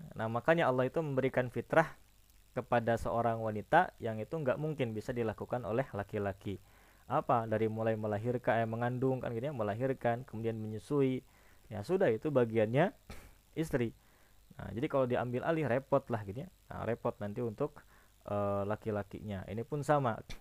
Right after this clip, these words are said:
Nah, bagian laki-laki silahkan. Nah, jangan sampai kasusnya seperti tadi ya. Yang sudah tugasnya Allah, kita ambil alih, pasti repot. Nafas jadi manual, kan kebayang gitu ya. Nafas jadi manual,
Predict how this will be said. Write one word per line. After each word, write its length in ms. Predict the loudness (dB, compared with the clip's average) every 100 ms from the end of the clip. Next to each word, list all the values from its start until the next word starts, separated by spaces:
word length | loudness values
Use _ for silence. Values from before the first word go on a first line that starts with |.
| -10
Nah, 160 | -10 -4
bagian 320 | -4 -2 -4
laki-laki 480 | -4 -4 -4 -4 -4
silahkan. 480 | -4 -4 -6 -10 -10 -16
Nah, 320 | -14 -14 -14 -2
jangan 240 | 0 0
sampai 320 | 0 0 0 0
kasusnya 320 | -2 -2 -6
seperti 280 | -4 -4 2
tadi 180 | 2 4
ya. 80 | 2 0 -12 -20 -20 -20 -8
Yang 240 | -6 -2
sudah 80 | -2
tugasnya 480 | -2 0 0 0 0
Allah, 320 | 6 6 6 -2 -2
kita 160 | 2 2
ambil 160 | 2 0
alih, 320 | 2 0 0
pasti 240 | -4 2
repot. 400 | 2 2 0 -2 -6 -20 -20 -6
Nafas 320 | -4 2 2 2
jadi 200 | -2 -2
manual, 520 | 0 2 2 4 2
kan 100 | -2
kebayang 440 | -2 4 6 6 2
gitu 120 | -6
ya. 20 | -8 -14 -20 -18 -8
Nafas 360 | -6 -4 -4
jadi 160 | -2 -2
manual, 560 | -2 0 4 6 4